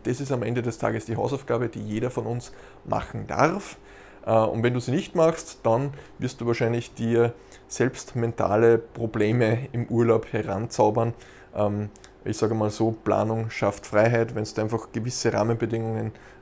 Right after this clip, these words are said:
äh, vorab gecheckt hast und ein bisschen was geplant hast, dann schafft es einfach einen gewissen inneren Frieden. Zumindest geht's mir so. Und ich hoffe, dass diese Inhalte dir weitergeholfen haben. Wenn du sagst, das ist eine geile Sache,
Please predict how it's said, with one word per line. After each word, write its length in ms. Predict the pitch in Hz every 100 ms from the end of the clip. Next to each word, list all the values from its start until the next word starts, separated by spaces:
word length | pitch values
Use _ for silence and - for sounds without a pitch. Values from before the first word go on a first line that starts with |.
| -
äh, 220 | 104 101
vorab 360 | - 104 -
gecheckt 380 | - - 170 -
hast 320 | 170 160 -
und 100 | -
ein 80 | 110
bisschen 180 | 104 113
was 160 | 104 -
geplant 380 | 95 95 107
hast, 240 | 110 107 -
dann 100 | 107
schafft 260 | - -
es 100 | -
einfach 220 | 104 95 107
einen 160 | 107
gewissen 380 | 165 185 190 -
inneren 460 | 131 120 113 107 107 -
Frieden. 340 | - 107 -
Zumindest 400 | - 147 185 185
geht's 200 | 165 -
mir 140 | - -
so. 120 | - - - - - -
Und 80 | 123
ich 100 | 120
hoffe, 220 | 139 143
dass 140 | 135
diese 200 | - 127
Inhalte 380 | 127 123 120 120
dir 140 | 117 107
weitergeholfen 600 | 110 151 120 110 110 131
haben. 160 | 135
Wenn 100 | 120
du 180 | 120 123 - - - -
sagst, 340 | 123 123 -
das 80 | 127
ist 60 |
eine 100 | 135
geile 240 | 135 113 135
Sache, 480 | - 131 - 160